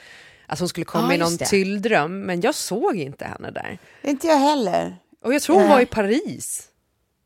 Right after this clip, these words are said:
Speaker 3: Jaha. Ja, men jag, jag, jag, jag gissade Jessica Almenäs, men hon hade inte någon, någon sån, eh, dröm, eh, alltså sån där tylldröm, eh, i år.
Speaker 1: Nej, nej.
Speaker 3: Ja.
Speaker 1: Men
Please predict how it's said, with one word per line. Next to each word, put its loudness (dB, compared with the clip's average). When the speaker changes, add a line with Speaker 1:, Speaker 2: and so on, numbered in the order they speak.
Speaker 3:
Jaha. -8
Ja, 8
men 0
jag, 2
jag, 2
jag, 0
jag 4
gissade 0
Jessica -2
Almenäs, 0
men -2
hon -2
hade -2
inte 2
någon, 2
någon -4
sån, -4
eh, -4
dröm, 2
eh, -4
alltså -8
sån -10
där 2
tylldröm, -4
eh, -4
i 0
år. 0
Speaker 1:
Nej, -6
nej. -8
Speaker 3:
Ja. -4
Speaker 1:
Men 6